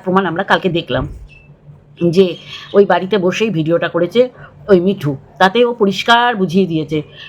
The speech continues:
যে, উম, সত্যি করে সেই সময় খারাপ লেগেছিল, সবার খারাপ লাগে, সবার। যখন শুনেছিলাম যে এই রকম রিম্পা আমার নামে বলেছে, আমি শুধু জানার জন্যে, আর ওখানে বিরিয়ানি মিরিয়ানি সব নিজেদের কল্পনাপ্রসূত মন গড়া, এরা আবার কল্পনা জগতে বেশি থাকতে ভালোবাসে।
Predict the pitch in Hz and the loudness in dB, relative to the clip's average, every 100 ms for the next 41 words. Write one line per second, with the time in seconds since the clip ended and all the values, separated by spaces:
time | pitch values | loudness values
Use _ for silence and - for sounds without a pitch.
0 | - 180 180 180 175 170 160 226 220 269 | -2 0 0 -2 -6 -6 -4 -2 0 2
1 | 285 269 240 214 220 - 190 196 202 233 | 2 2 -2 0 -2 0 0 0 -4 -2
2 | 240 - 269 285 277 160 - - - - | -4 -2 0 0 0 -4 -4 -8 -10 -6
3 | - 220 185 185 170 - - - - 143 | 2 2 4 0 -2 -8 -20 -20 -18 0
4 | 185 185 233 233 226 - - - 202 240 | 0 2 -2 -2 -6 -12 -16 0 2 2
5 | 247 196 151 - - - - - 185 196 | 2 0 0 -12 -20 -20 -20 -2 0 0
6 | 214 240 247 254 233 202 214 214 214 202 | 0 2 2 2 0 0 -2 2 2 2
7 | 165 185 233 220 214 175 202 196 165 151 | 0 0 0 -2 -2 -2 -2 -2 -6 -10
8 | - - - - 190 220 226 220 - 220 | -18 -20 -20 -4 -2 -2 -4 -6 -2 0
9 | 240 180 190 214 190 196 156 147 - - | 0 0 0 0 -2 -2 -2 -8 -14 -20
10 | - - - 180 220 196 202 220 233 233 | -20 -14 -2 0 0 -2 -2 -2 -2 -2
11 | 247 262 254 202 190 202 208 226 - 175 | -4 -2 -2 -2 -2 0 0 -2 0 -2
12 | 202 208 214 208 233 190 170 151 160 185 | 0 0 0 -2 -2 0 0 -2 0 -2
13 | 202 202 175 175 208 202 202 185 165 185 | -2 0 0 0 -2 -2 -2 -4 -4 -6
14 | 156 185 160 147 143 - | -4 -2 -2 -2 -6 -10